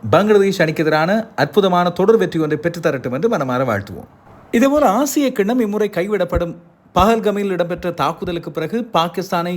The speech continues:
கடுமையாக எச்சரித்திருந்தது இந்தியா. அதுபோல பாகிஸ்தானுடனான அனைத்து உறவுகளையும் துண்டித்திருந்தது. இதையடுத்து இந்த ஆசிய கிண்ண போட்டி கைவிடப்படும் என்று அறிவிக்கப்பட்டிருந்தது. குறிப்பாக பாகிஸ்தானிலே தான் அந்த போட்டி நடைபெற இருந்தது.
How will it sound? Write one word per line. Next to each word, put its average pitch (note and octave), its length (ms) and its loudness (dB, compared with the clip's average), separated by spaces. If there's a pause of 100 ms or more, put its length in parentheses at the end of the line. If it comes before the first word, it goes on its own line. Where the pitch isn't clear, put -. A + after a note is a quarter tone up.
கடுமையாக F3 480 0
எச்சரித்திருந்தது D#3 680 -2
இந்தியா. D#3+ 340 -2 (120)
அதுபோல D3+ 340 -4
பாகிஸ்தானுடனான D#3+ 880 -2
அனைத்து F#3 280 -4
உறவுகளையும் D#3+ 480 0
துண்டித்திருந்தது. D3+ 580 -4
இதையடுத்து E3 480 0 (320)
இந்த E3 240 2
ஆசிய A3 340 2
கிண்ண E3+ 240 -2
போட்டி E3+ 240 -4
கைவிடப்படும் F3 640 -2
என்று F3+ 140 0
அறிவிக்கப்பட்டிருந்தது. A2 640 -6 (200)
குறிப்பாக D3+ 420 0
பாகிஸ்தானிலே D#3 720 2
தான் G3 180 2
அந்த C#3+ 120 0
போட்டி D#3 240 -4
நடைபெற C#3 380 -2
இருந்தது. A#2+ 360 -6